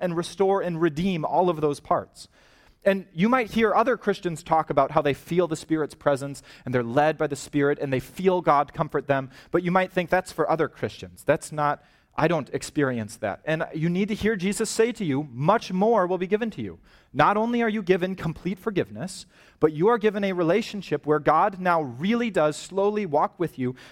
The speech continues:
to redeem and heal all of the parts that you messed up when you were walking towards hell. It's not just forgiveness, it's a redemptive relationship.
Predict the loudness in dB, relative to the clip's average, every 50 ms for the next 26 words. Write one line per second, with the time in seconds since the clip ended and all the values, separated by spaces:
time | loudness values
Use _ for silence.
0 | _ -4 -2 -2 0 0 -4 -4 -2 -2 -2 -2 -2 -2 -6 -6 -4 0 0 0
1 | 0 -2 _ 2 4 4 6 6 4 2 0 0 -4 -2 2 2 2 2 2 -2
2 | -6 -8 -8 -6 -2 -2 0 0 0 0 -2 -4 -2 -2 -2 -2 -2 -4 -8 -6
3 | -4 -4 -2 0 0 -2 -2 -4 -10 -6 -6 -6 -6 -4 -6 -6 -6 -6 -10 _
4 | _ _ _ _ _ _ _ _ _ -8 -8 -4 0 0 2 2 2 0 -4 -12
5 | -8 -6 -4 0 0 0 0 0 -6 -6 -6 -8 -12 -8 -6 -2 -2 -2 0 0
6 | -2 -2 -2 -6 -8 -8 -10 -14 _ _ -8 -4 -4 -4 -4 -6 -8 -18 -18 -16
7 | -16 -16